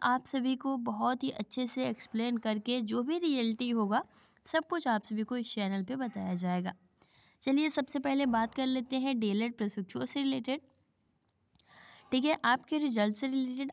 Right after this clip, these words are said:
आपके परीक्षा से रिलेटेड, साथ ही साथ जो भी बैक प्रशिक्षु हैं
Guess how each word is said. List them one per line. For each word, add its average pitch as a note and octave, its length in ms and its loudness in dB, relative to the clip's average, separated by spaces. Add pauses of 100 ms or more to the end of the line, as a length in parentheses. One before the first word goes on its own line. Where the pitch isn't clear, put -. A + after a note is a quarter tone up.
आपके C4+ 360 -2
परीक्षा C4 460 -2
से D#4+ 140 -4
रिलेटेड, C#4 420 0
साथ D4 360 0
ही F4+ 100 0
साथ B3+ 400 -2 (600)
जो B3 140 2
भी E4+ 180 4
बैक B3 360 2
प्रशिक्षु D#4 560 0
हैं D4 200 -2